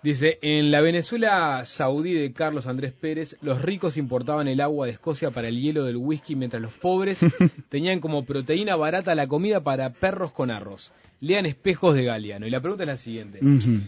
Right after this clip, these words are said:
Speaker 1: ¿Es buena referencia histórica Galeano?
Speaker 2: Eh, como referencia histórica, mm, tiene, tiene diferentes trabajos. Yo, yo admiro mucho a Galeano, primera cosa. Eh, Las Venas Abiertas me parece que es un libro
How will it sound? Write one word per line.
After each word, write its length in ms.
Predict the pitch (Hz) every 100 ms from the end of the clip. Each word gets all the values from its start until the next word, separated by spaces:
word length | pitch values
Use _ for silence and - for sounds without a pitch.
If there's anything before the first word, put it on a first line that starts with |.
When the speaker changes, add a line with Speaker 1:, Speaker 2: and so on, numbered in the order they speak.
| - - -
Speaker 1:
¿Es 100 | 160
buena 340 | 185 190 156
referencia 480 | 131 127 135 147 139
histórica 840 | 117 - 170 160 127 110 104 101
Galeano? 640 | 104 110 113 147 180 151 101 - - - _
Speaker 2:
Eh, 360 | 151 143 139 123
como 220 | 139 139
referencia 520 | 139 143 143 190 202
histórica, 680 | 170 - 202 226 208 156 123 _
mm, 680 | 120 113 110 107 104 104 107 104 _ _ _ _ _
tiene, 460 | 175 190 196 165 131
tiene 400 | 160 175 180 135
diferentes 920 | 120 135 139 143 147 135 120 - -
trabajos. 540 | 120 117 107 110 101 - 110 123 - -
Yo, 220 | 131 120 107 _ _ _ -
yo 80 |
admiro 280 | 156 165 156
mucho 200 | 143 117
a 20 | 104
Galeano, 320 | 107 101 101
primera 340 | 120 135 131
cosa. 260 | 107 101 - _ - - - - - _
Eh, 100 | - -
Las 160 | 143 143
Venas 260 | 208 190
Abiertas 280 | 175 175 185
me 60 | 175
parece 180 | 160 165
que 80 | 160
es 80 |
un 120 | 165 151
libro 400 | 151 160 190